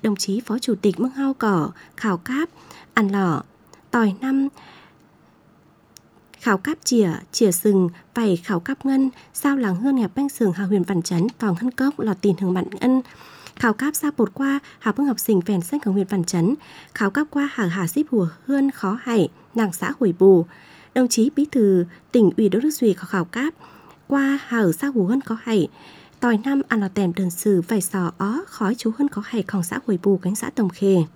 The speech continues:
Bòm tàu khủng muộn mưng khổng bộ quân địch nổi cùng cảm ơn hao in chiêng bươn hài. Hư tăng cảm mưa cao cảm bươn cầu, thành phố Yên Bái, bòm tàu Ủy ban dân mương thành phố, có cạt kiên tòi lò tỉnh đoan, có khai chương trình,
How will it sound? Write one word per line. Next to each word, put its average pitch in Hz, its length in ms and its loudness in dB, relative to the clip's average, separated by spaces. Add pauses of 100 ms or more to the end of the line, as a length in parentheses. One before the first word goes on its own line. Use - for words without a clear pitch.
(1120)
Bòm 247 160 2
tàu 226 140 0
khủng 214 240 2
muộn 196 200 0
mưng 294 240 2
khổng 185 200 -2
bộ 214 80 -6
quân 277 120 2
địch 285 180 -4
nổi 214 200 0
cùng 190 160 0
cảm 175 180 -4
ơn 269 160 -2
hao 262 360 -2
in 196 180 2 (220)
chiêng 202 340 0 (100)
bươn 202 180 2
hài. 190 380 0 (460)
Hư 254 180 4
tăng 254 180 0
cảm 208 260 0
mưa 202 60 0
cao 196 160 -2
cảm 185 280 -2
bươn 196 220 2
cầu, 175 340 -2 (260)
thành 226 160 0
phố 214 140 -2
Yên 254 160 -4
Bái, 202 360 -2 (240)
bòm 233 160 2
tàu 220 220 0
Ủy 202 120 2
ban 196 180 -2
dân 175 200 -2
mương 269 120 0
thành 190 200 -2
phố, 175 360 0 (320)
có 226 160 0
cạt 196 280 -6
kiên 285 180 0
tòi 208 500 0
lò 170 280 0
tỉnh 196 260 4
đoan, 262 340 -2 (280)
có 233 120 0
khai 208 300 -2
chương 202 200 -2
trình, 208 340 2